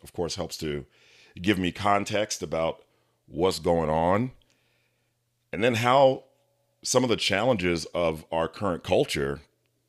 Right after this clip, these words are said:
the current school culture at the time, just lends itself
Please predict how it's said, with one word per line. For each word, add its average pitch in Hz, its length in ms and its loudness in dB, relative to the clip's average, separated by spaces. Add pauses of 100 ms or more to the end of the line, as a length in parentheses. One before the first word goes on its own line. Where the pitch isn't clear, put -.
(400)
the - 80 -8
current 98 240 0
school 113 240 2
culture 80 280 0
at 76 80 -8
the 71 60 -8
time, 78 580 -4 (1120)
just 95 380 -2 (360)
lends 98 480 -2
itself 76 600 -2